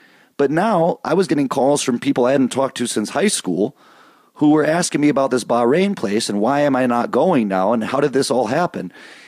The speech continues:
It ended up taking on a life of its own in a way that even the State Department couldn't control. And, uh, there's a great moment, if you are able to look it up,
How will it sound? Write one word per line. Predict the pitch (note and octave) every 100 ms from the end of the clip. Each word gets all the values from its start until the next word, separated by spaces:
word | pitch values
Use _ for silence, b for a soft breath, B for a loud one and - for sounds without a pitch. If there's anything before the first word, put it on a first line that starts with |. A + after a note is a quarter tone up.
| B
It | - G#3+ -
ended | B2 B2+ A#2
up | G#2+ - _ _ _ _ _ _ _ _ _
taking | - D#3+ - C#3+
on | C#3
a |
life | A#2 A#2+ A#2+
of | A#2
its | G#2 -
own | A2 G2 D#2 - _ _ b b b A2
in | A#2
a |
way | A2+ A#2+ A#2+
that | A2+ A#2
even | A#2+ A2+
the |
State | G#2 D#3+ E3+
Department | A2 - G2 F#2+ F#2+ - -
couldn't | A2 G2+
control. | - F#2+ F2 F#2+ D#2+ B1+ - B B B B
And, | - G#2
uh, | G#2+ G#2
there's | G2+ A2
a | G#2+
great | - C#3+ D#3+
moment, | A#2 A2+ A2 E2+ - -
if | G#2 -
you | G2+ F#2+
are | F#2+
able | F#2+ C3 C#3
to | -
look | A2+ A2 A2
it |
up, | F2+ - - -